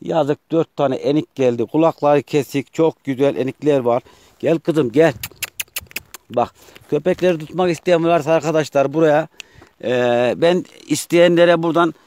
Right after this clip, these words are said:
yardımcı olabilirim. Vallahi gerçekten güzel kangallar var ha. Şu güzelliklerine bak, gel. Gel oğlum, gel, gel. Bak şunlara bak. Buraya yol içine bırakıvermişler. Büyük ihtimalle kulakları kesik.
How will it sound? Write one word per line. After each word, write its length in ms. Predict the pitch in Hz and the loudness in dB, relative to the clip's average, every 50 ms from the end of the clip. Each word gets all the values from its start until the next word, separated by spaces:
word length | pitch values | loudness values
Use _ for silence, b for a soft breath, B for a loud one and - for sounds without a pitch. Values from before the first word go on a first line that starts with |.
| B B B B - | B B B B -2
yardımcı 520 | - 147 160 160 147 170 160 151 147 170 | 0 2 2 2 2 0 0 0 2 2
olabilirim. 520 | 160 160 156 151 160 160 165 156 170 160 | 4 4 4 4 2 2 2 2 2 2
Vallahi 280 | 147 165 170 165 160 160 | 0 0 2 2 2 2
gerçekten 480 | 151 170 156 - 156 - - 170 156 147 | 0 -2 -2 -4 -8 -6 -4 -2 -2 -2
güzel 220 | 139 143 160 151 | 0 -2 -2 -2
kangallar 540 | - - 147 143 139 139 143 147 135 123 113 | -2 -4 -4 -2 -2 -2 -2 0 0 -2 -2
var 160 | 107 104 92 | -2 -4 -6
ha. 100 | 87 85 - | -8 -12 -16
Şu 240 | _ - 139 127 117 | _ -18 -18 -18 -12
güzelliklerine 760 | 110 127 143 143 151 151 156 151 - 139 143 143 147 151 131 | -8 -6 -4 -2 0 0 -2 -2 -4 -4 -2 -2 0 0 -2
bak, 160 | 123 - - | -2 -4 -4
gel. 160 | - 135 131 - _ - - - - - _ _ - - _ | -4 -4 -4 -6 _ -20 -20 -20 -20 -20 _ _ -20 -12 _
Gel 160 | - 147 160 | 0 2 2
oğlum, 200 | 170 151 123 95 | 2 2 0 0
gel, 220 | 85 139 135 113 - _ _ | 0 0 0 0 -2 _ _
gel. 220 | - 143 147 123 101 | -2 -2 0 -2 -2
Bak 240 | - - 135 120 - | -4 -4 -4 -4 -6
şunlara 340 | - - 147 151 147 135 113 | -8 -6 -4 -2 0 0 0
bak. 120 | 110 - - b b b b b b b _ - | -2 -6 -8 b b b b b b b _ -8
Buraya 240 | 160 185 185 175 | -4 0 0 2
yol 240 | 170 175 185 190 190 | 2 2 0 0 0
içine 360 | 190 - - 180 165 160 156 | -2 -4 -2 -2 -2 0 0
bırakıvermişler. 760 | 160 180 185 151 151 156 170 170 160 160 - - - 143 135 135 | 0 -2 -4 -4 -2 0 0 0 0 -2 -4 -4 -6 -6 -4 -4
Büyük 200 | 151 170 180 175 | -4 -2 -2 -2
ihtimalle 480 | 156 - - 143 143 139 135 139 135 120 | -4 -4 -4 -4 -2 0 0 0 0 0
kulakları 440 | 147 160 180 170 - 170 175 165 | 0 -2 -2 -2 -2 -4 -4 -4
kesik. 320 | - - 160 - - 180 | -2 -4 -4 -4 -6 -12